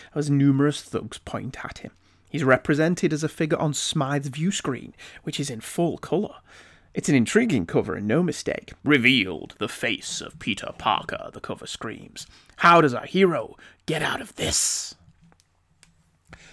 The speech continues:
Squash Goes the Spider picks up where we left off with a great splash page.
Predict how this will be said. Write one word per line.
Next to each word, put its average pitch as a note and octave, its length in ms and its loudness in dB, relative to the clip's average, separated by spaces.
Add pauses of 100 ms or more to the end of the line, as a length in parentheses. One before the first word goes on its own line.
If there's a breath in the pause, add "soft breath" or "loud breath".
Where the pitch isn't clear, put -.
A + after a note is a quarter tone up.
Squash - 680 2
Goes D#3 340 2
the - 100 -8
Spider C3+ 480 -4
picks - 260 -8
up - 120 -6
where A2+ 120 -6
we G#2+ 80 -8
left G#2+ 300 -4
off - 220 4
with G#2+ 100 -4
a - 40 -12
great C3 460 -4
splash - 460 -10
page. - 420 -16